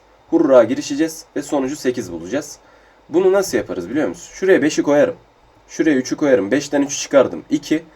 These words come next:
Bunu da dört ile çarparım işlem önceliğine dikkat etmeden. Sonucu o zaman sekiz bulurum. Adam diyor ki eğer işlem önceliğine dikkat etse sonucu ne bulacak? E, beşi yazdım. Eksiği koydum. Dört kere üç, on iki. Neden dört ile üçü çarptım? Öncelik çarpmanın.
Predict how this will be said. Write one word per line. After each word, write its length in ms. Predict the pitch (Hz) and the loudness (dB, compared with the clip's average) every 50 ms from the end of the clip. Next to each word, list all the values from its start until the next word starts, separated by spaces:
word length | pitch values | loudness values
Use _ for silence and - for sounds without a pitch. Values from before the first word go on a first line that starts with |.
| _ _ _ _ _ | _ _ _ _ _
Bunu 120 | 180 190 | 0 2
da 120 | - 277 - | 2 4 4
dört 220 | 165 180 269 - | 4 2 2 -2
ile 80 | 285 - | -6 0
çarparım 440 | - 294 277 - - - 110 98 98 | 4 4 4 4 2 0 -2 -2 -4
işlem 280 | 107 - 131 131 120 | -6 0 0 2 2
önceliğine 440 | 110 104 98 101 95 90 85 82 92 | 2 0 -2 -2 -4 -4 -6 -6 -8
dikkat 260 | 113 117 147 147 160 | -6 -6 -4 -2 0
etmeden. 340 | 170 165 - 143 139 156 170 | -2 0 0 -2 -2 -2 -4
Sonucu 340 | 170 - 175 139 120 127 160 | 0 0 0 0 2 0 0
o 60 | 160 | 0
zaman 200 | 117 117 139 160 | 2 0 0 0
sekiz 320 | - - 135 127 127 101 | -4 -6 -6 -6 -6 -8
bulurum. 240 | 92 90 82 - - - - - _ _ _ - | -8 -8 -10 -10 -14 -20 -20 -20 _ _ _ -4
Adam 280 | - - 226 226 226 | -2 0 0 0 0
diyor 120 | 196 131 - | 0 0 0
ki 80 | - | 0
eğer 200 | - 180 180 - | 2 2 2 2
işlem 300 | 151 - - - 170 165 | 0 -2 -2 -2 -2 0
önceliğine 440 | 156 156 151 135 131 113 113 95 - | 0 -2 -2 -4 -4 -4 -4 -6 -6
dikkat 260 | - 117 - 156 160 | -8 -6 -4 -4 -4
etse 240 | 180 180 180 - 214 | -4 -6 -6 -10 -8
sonucu 360 | - - 143 131 117 101 95 | -4 0 0 0 0 0 -2
ne 120 | 92 82 73 | -6 -6 -8
bulacak? 280 | 76 67 - 73 - - _ _ _ _ _ _ _ _ - | -10 -10 -10 -14 -14 -16 _ _ _ _ _ _ _ _ -6
E, 80 | 117 131 | 0 0
beşi 240 | 170 185 185 - 202 | 0 0 0 0 2
yazdım. 360 | 196 190 180 170 160 165 170 - _ _ _ _ _ | 2 2 2 0 -4 -8 -8 -8 _ _ _ _ _
Eksiği 340 | - 156 151 - - 160 156 | -4 -4 -4 -2 -4 -4 -2
koydum. 320 | - 117 98 92 90 87 | -2 -4 -4 -4 -6 -2
Dört 220 | 131 156 170 - - | -2 -2 -2 -2 -4
kere 180 | - 151 165 | -4 -2 0
üç, 260 | 165 170 - - - - _ _ _ _ - | -2 -2 -4 -8 -16 -20 _ _ _ _ -4
on 120 | 135 127 | -4 -4
iki. 240 | 104 - - 170 123 | -4 -4 -6 -2 0
Neden 300 | 160 165 196 190 180 156 | 2 4 6 4 4 4
dört 160 | 131 127 123 | 2 0 0
ile 80 | - 160 | -2 -6
üçü 120 | - - | -6 -4
çarptım? 380 | - 131 117 117 - 196 190 - | -4 -2 -2 -2 -4 -10 -10 -4
Öncelik 460 | - 170 165 127 104 - 175 185 180 | -2 0 0 0 0 -2 -4 -4 -4
çarpmanın. 480 | - - 113 92 - - - 95 151 | 0 2 2 2 2 -4 -8 -8 -8